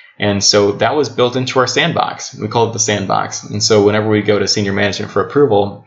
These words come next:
we would say, "Look, this is where I think this is going to end up. This is how I plan for this conversation to go.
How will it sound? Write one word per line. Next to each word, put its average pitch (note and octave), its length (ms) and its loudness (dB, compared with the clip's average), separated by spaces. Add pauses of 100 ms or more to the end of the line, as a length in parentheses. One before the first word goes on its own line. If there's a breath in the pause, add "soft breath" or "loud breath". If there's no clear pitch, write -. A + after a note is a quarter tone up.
we G#2+ 160 2
would G#2 220 0
say, F#2+ 240 0
"Look, A#2+ 340 -2
this G#2+ 180 -2
is G2+ 140 -2
where G2+ 120 4
I G2 100 2
think G2+ 200 -4
this G2 140 -8
is G2 80 -8
going G2+ 240 -4
to - 80 -2
end F#2 180 -6
up. G2 280 -4 (400 loud breath)
This G#2+ 240 0
is G2+ 120 0
how G#2 220 0
I G2 120 0
plan G2 280 -4
for - 80 -4
this F#2+ 140 -2
conversation F#2+ 640 -4
to F2+ 60 -8
go. G#2 440 2